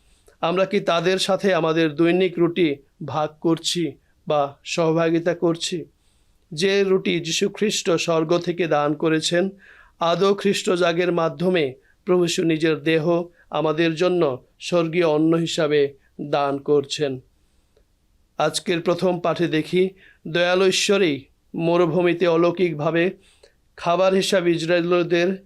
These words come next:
ক্ষুধা মেটানোর জন্য আকাশ থেকে মান্না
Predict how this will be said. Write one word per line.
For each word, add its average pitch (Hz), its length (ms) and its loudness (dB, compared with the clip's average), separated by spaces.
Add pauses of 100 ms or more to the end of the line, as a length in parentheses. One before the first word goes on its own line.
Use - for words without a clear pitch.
(160)
ক্ষুধা 170 400 0
মেটানোর 165 460 0
জন্য 156 460 2 (260)
আকাশ 175 440 -2
থেকে 165 300 -2
মান্না 156 640 0